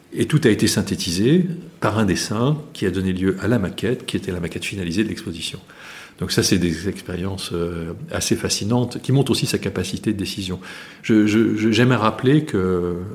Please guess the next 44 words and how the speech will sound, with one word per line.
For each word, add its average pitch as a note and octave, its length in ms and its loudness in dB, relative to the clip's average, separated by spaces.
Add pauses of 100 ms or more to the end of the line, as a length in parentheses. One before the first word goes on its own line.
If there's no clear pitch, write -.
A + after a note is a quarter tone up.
(140)
l'agence G#2 400 2
d'Ando, G2+ 300 2
c'est G2+ 140 0
vingt-cinq F#2 320 -2
personnes, B2+ 560 0 (480)
pour G#2+ 160 -2
deux F#2 100 2
cent F#2+ 140 -4
cinquante F#2 320 -4
projets F#2 260 -4
construits, A#2+ 520 -4
trois - 140 -8
cent F#2 440 -4 (160)
sept - 400 -6
ou - 180 -6
dix-sept A2 400 0
projets F#2+ 260 -2
étudiés, F#2+ 500 0 (420)
c'est - 120 -4
une G2 80 2
efficience A2 460 0
totale, G#2 360 0
ça - 60 -8
veut F#2 60 -2
dire F2+ 80 -2
une F#2 100 2
maîtrise A2+ 580 0
justement B2 360 -2
de G2 100 2
l'ensemble C#3 640 4 (200)
des C3+ 160 8
procédures, C#3 640 0 (280)
des C3+ 160 2
temporalités A#2+ 720 0
de - 60 -2
la - 60 -8
construction G#2+ 420 -6
de G#2 60 -4
l'architecture G2 520 -6
et G2 40 -4
de F2+ 60 -2
la, - 80 -6
sa - 160 -8
réalisation F#2 600 -2